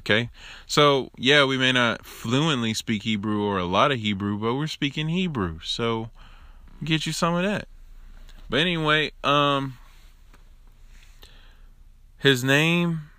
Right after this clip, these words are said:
when it's translated into Greek, they take away one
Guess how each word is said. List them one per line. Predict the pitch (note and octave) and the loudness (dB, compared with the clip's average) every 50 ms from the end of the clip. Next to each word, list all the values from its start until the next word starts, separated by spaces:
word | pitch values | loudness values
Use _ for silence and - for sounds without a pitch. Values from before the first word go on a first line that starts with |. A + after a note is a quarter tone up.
| - - - _ _ - | -20 -20 -20 _ _ -6
when | A2+ A#2 A#2+ A#2+ | -4 -2 -2 0
it's | A2+ - | -2 0
translated | - C#3 C3+ C#3 B2+ B2 B2+ B2+ B2 A#2 A2+ | 0 2 2 2 2 2 2 2 2 0 -2
into | A2 G#2+ - - F#2+ | -2 -4 -4 -6 -8
Greek, | F2 E2+ F2+ E2 D2+ - - - - - - - - _ _ _ - - - - - - - - - - - - - - - | -6 -4 -4 -4 -4 -6 -8 -12 -18 -20 -20 -20 -20 _ _ _ -20 -20 -20 -20 -20 -20 -20 -20 -20 -20 -20 -20 -20 -8 -2
they | - G#2+ A2 | 0 0 0
take | - - - - C#3 C#3+ D#3 D3+ F3 | 0 -2 0 2 4 4 2 2 -2
away | E3+ E3 D#3 C3+ B2 A2+ G#2+ G#2 G#2 G#2 G2+ G#2 G2+ - - - - - - - | -4 -2 0 0 2 2 2 2 0 -2 -4 -8 -12 -16 -20 -20 -20 -20 -20 -16
one | - F2+ F#2+ G2+ G#2+ A2 A2 A2+ A2+ A2 A2+ A#2 A2+ | -12 -6 -4 -2 0 0 0 0 -2 -4 -6 -8 -12